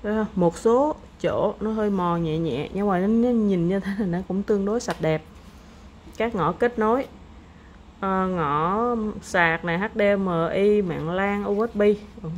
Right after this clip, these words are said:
nhỏ xíu nhưng mà đầy đủ nha mọi người. Có màn hình rồi tùm lum tà la nữa nè. Đó. Ha, gặp cảm ứng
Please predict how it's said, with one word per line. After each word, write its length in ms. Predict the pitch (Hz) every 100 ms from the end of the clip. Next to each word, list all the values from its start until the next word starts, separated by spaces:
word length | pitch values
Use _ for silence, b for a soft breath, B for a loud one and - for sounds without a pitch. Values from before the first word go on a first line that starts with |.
| 175
nhỏ 240 | 180 196
xíu 260 | 226 262 311
nhưng 160 | 262
mà 80 | 202
đầy 240 | 175 170
đủ 200 | 165 151
nha 220 | 202 262 226
mọi 160 | 160
người. 220 | 175 175 180 B B B B -
Có 300 | 214 233 269
màn 280 | 233 175 170
hình 300 | 175 165 165
rồi 240 | 165 165
tùm 200 | 160 165
lum 280 | 180 202 196
tà 80 | 165
la 260 | 170 180 180
nữa 100 | 190
nè. 120 | 196 - - -
Đó. 180 | 160 196 - - - - - -
Ha, 100 | 180 175 -
gặp 120 | 151 - -
cảm 220 | 131 170
ứng 200 | 175